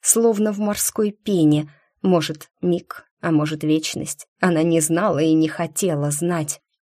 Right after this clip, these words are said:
«Ваше высочество, Шуалейда!» вдруг ворвался в наваждение сердитый голос Бален. «Шу!» Вздрогнув, она вынырнула в реальность и встретилась взглядом с синими,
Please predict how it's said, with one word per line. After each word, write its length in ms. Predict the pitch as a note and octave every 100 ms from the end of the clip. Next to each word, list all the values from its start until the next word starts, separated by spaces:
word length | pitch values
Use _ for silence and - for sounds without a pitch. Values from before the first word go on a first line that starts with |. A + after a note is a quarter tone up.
| _ _ -
«Ваше 400 | G3+ G3+ A3 C#4
высочество, 720 | B3+ - E3 - D3+ D#3 D#3 - _
Шуалейда!» 760 | - - G3+ F#3+ A#3 F#3+ E3 D#3+ - _ _ -
вдруг 340 | E3 F3+ E3
ворвался 540 | E3+ F3+ F#3 D#3+ -
в 60 | D#3+
наваждение 760 | E3+ D#3+ D#3+ E3+ G3 G#3 G#3 G3+
сердитый 560 | - G3 F#3 F#3 G3
голос 400 | F3+ F#3+ F3+ F3
Бален. 580 | F3+ G3+ F#3+ C#3+ D3 - _ _ _
«Шу!» 600 | - - C#4+ D4 D3+ D3 _ _ _ _
Вздрогнув, 680 | D#3+ D#3 E3 F#3 G#3+ A3 - _ _
она 240 | - D#3 D3+
вынырнула 480 | D#3+ D#3+ D#3 D#3 D3+
в 60 |
реальность 640 | D#3+ D#3+ F3+ F#3+ G3+ - - _ _ _
и 100 | F#3
встретилась 640 | - G3 A3+ A3+ A3+ A3
взглядом 520 | E3 D#3 F3 F3+ F3
с 60 | F3
синими, 600 | - - G#3+ G3+ G3+ F#3+